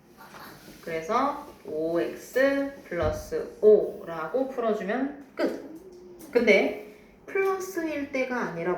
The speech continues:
마이너스일 때는 특히나 조심해야 돼. 여기에서 어떻게 해주는 거야? 마이너스하고 괄호 사이에 누가 생략이 되는 거야? 일 곱하기 이게 생략이잖아.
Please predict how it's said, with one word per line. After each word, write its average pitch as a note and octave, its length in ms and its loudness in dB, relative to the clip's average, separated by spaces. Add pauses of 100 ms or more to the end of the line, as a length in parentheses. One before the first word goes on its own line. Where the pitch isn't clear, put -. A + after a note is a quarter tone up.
마이너스일 G#3+ 720 2
때는 F#3 220 0
특히나 - 480 -2
조심해야 D#3 380 -2
돼. D3+ 140 -8
여기에서 G3 540 6
어떻게 - 240 0
해주는 D#3 260 -6
거야? A#3+ 340 2 (260)
마이너스하고 G3 960 2
괄호 F3 420 4
사이에 G3 440 0
누가 G#3 360 2
생략이 F3+ 440 -4
되는 D#3 240 -8
거야? D3+ 160 -2 (380)
일 G3 840 2
곱하기 F#3 760 -4 (240)
이게 G3 240 4
생략이잖아. F3+ 800 0